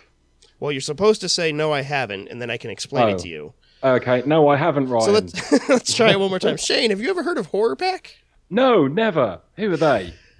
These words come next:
Speaker 1: Well, let me tell you about them.
Speaker 2: Okay.
Speaker 1: Horror Pack is a monthly subscription service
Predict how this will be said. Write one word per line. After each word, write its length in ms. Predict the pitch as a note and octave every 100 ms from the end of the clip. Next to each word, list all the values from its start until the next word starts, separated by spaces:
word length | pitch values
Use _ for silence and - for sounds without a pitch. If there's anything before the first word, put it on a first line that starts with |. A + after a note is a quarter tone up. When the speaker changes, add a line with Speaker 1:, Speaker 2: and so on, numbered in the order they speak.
| - - - - _ _
Speaker 1:
Well, 160 | G#3+ G#3+
let 160 | C4+ -
me 120 | C4
tell 280 | - G#3+ F3
you 120 | C3
about 260 | G#2+ E2+
them. 220 | - - - _ _ _ -
Speaker 2:
Okay. 420 | A2+ G2 F2+ E2 - _ _ _
Speaker 1:
Horror 280 | _ G3+ A3
Pack 320 | G#3+ A3 G#3
is 100 | E3+
a 60 | C3
monthly 420 | B2+ E3 - G#3+
subscription 540 | G#3 F#3 - G2 - A2
service 560 | A#2 F#2+ F#2+ - -